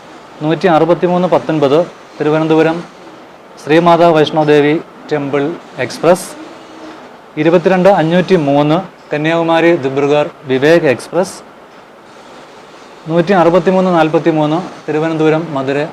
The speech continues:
അമൃത എക്സ്പ്രസ്, നൂറ്റി അറുപത്തിമൂന്ന് നാൽപത്തിയേഴ്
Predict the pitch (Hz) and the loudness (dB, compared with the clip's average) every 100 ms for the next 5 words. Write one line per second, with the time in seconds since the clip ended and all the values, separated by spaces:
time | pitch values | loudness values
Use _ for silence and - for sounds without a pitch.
0 | 127 139 147 151 120 - 156 175 - - | -6 0 2 2 0 -2 -4 -4 -6 -20
1 | - - - - - - 147 156 156 170 | -20 -20 -20 -20 -20 -18 -8 -4 2 2
2 | 160 170 180 180 165 147 151 160 170 143 | 2 0 -2 -2 -2 -2 -4 -4 -2 0
3 | 143 156 | 0 0